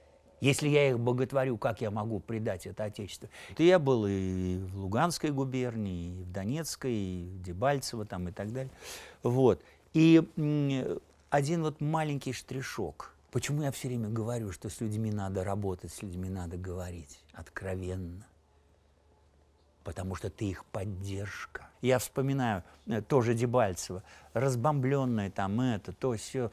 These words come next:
дворец культуры, покосившиеся там протертые бетонные ступени, по которым и идти-то было невозможно. Асфальт весь в колдобинах, выщербленный и так далее. И пришли в зал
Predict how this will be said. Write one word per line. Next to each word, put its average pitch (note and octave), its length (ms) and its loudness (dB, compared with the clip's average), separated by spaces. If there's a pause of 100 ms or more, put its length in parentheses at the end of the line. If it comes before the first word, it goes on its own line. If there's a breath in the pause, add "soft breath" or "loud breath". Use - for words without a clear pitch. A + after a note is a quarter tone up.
(200 loud breath)
дворец C3+ 340 4
культуры, C#3+ 460 -2
покосившиеся C3+ 920 -4
там C3+ 240 0
протертые C#3+ 720 2
бетонные C#3 560 0
ступени, C3+ 640 0
по B2 300 -6
которым C3+ 420 -2 (180 loud breath)
и D3+ 220 2
идти-то D3+ 360 -2
было B2+ 200 2
невозможно. A2+ 760 0 (200 loud breath)
Асфальт E3+ 560 6
весь D#3+ 280 4
в - 60 -14
колдобинах, E3 760 6
выщербленный D#3 560 2
и - 20 -4
так D3+ 220 -2
далее. C3+ 240 -4 (580 loud breath)
И A2+ 140 0
пришли A#2+ 520 0
в D3 100 -2
зал F#2 580 2